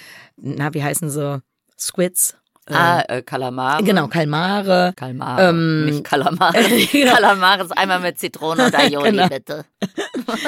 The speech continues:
Speaker 1: Also, Menschen, Vögel, Schnecken, Kalmare, Käfer, Marienkäfer, Schmetterlinge,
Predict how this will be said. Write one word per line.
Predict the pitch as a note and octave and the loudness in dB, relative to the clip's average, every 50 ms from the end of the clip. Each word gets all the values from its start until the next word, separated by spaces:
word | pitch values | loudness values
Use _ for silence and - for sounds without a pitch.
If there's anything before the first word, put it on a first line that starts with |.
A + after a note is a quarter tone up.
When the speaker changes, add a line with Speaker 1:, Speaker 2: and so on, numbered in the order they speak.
| E4 - | -4 0
Speaker 1:
Also, | - G#3+ G3 F3 D#3 C#3+ D#3 C#3 - - - - - - | 2 2 2 2 2 -2 -6 -8 -8 -14 -20 -20 -14 -6
Menschen, | - E3+ F3 F3+ F3 E3 D#3 D#3 D#3 D#3+ - - - F#3 F3 F3+ F3 | -2 2 2 4 4 4 2 2 0 -2 -4 -4 -4 -2 -2 -2 -4
Vögel, | - - - D#3 D3+ D3+ D3+ D3+ - - D#3 D3+ D3+ D#3 E3 | -6 -6 -2 0 0 0 0 0 0 2 2 2 2 2 -2
Schnecken, | - - - - D#3+ D#3 D3+ D#3 - _ - E3+ E3+ E3 E3+ E3+ E3+ - _ - _ _ _ - | -6 -8 -8 -6 -4 -2 -2 -2 -4 _ -8 -6 -4 -2 -2 -4 -6 -8 _ -20 _ _ _ -8
Kalmare, | - D#3 D3+ D3 C#3+ C#3+ C#3+ C3 C3+ C3 C3 C3 C#3 C#3+ C3+ C#3+ D#3+ E3 E3 E3+ F#3+ G3 - - - - - _ _ - | -4 -2 -2 -2 -2 -2 -4 -4 -4 -4 -4 -4 -4 -4 -2 0 2 2 2 2 0 -2 -6 -12 -20 -20 -20 _ _ -6
Käfer, | - - F#3+ F3 F3 F3 - G3 G#3 B3+ - _ _ _ - | 0 2 2 2 2 0 -2 -4 -4 -6 -8 _ _ _ 0
Marienkäfer, | E3 F3+ F3+ D#3 F3 F#3 F#3 F3 E3 - - E3+ E3 E3 - - F#3 A3 E4+ G4+ _ - - - - - - | 0 2 2 4 4 4 4 4 2 2 2 2 2 2 0 -2 -2 -2 -2 -4 _ -18 -20 -20 -20 -20 -16
Schmetterlinge, | - - - G3 F#3 F3 E3 - E3+ D#3 D3 C#3+ C#3+ D3 C#3+ D3 D3+ D#3+ E3+ G3+ C4+ D#4+ | -12 -4 0 2 4 2 2 2 2 0 0 2 0 -2 -2 -2 -2 -2 -2 -2 -2 -4